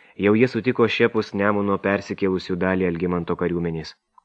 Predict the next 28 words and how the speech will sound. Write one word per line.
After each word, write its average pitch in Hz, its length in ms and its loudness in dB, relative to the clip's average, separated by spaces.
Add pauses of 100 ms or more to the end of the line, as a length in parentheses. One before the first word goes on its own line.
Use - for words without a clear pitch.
(840)
Nespėjo 101 460 4
jie 95 100 4
persigandę 95 600 0
perbėgti 92 500 0
namon 90 380 0
į - 80 2
Gardiną, 95 400 0 (560)
kaip 101 160 0
jau 110 160 4
nuo 107 100 4
Alytaus 107 400 4
pasirodė 104 540 2
kita 107 240 2
dalis 107 320 2
Algimanto 101 480 0
kariuomenės. 98 560 0 (720)
Gardino 104 460 4
pilyje 98 440 4 (260)
dabar 87 240 2
iškilo 95 400 0
aukštai 104 400 0
ant 90 160 -4
kuorų 95 320 2
ugnis, 87 400 -2
duodama 92 400 0
žinią 110 320 0
pilies 92 320 0
kareiviams 98 540 0